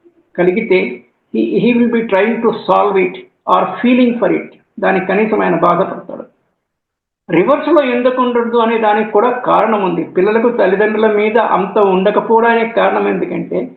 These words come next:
వాళ్ళకు కూడా పిల్లలు ఉన్నారు కదా, వాళ్ళ పిల్లల గురించి వాళ్ళు they have to take care కదా.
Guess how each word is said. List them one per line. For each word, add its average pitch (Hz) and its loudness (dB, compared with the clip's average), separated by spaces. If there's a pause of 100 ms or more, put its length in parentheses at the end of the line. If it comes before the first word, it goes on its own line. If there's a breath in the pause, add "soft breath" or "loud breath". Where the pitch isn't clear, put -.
(200)
వాళ్ళకు 247 2
కూడా 240 0
పిల్లలు 226 0
ఉన్నారు 208 -2
కదా, 202 -4 (1500)
వాళ్ళ 214 2
పిల్లల 269 -2
గురించి 262 -2
వాళ్ళు 233 2
they 220 2
have 220 -4
to 208 -8
take 208 -2
care 196 -2
కదా. 196 -6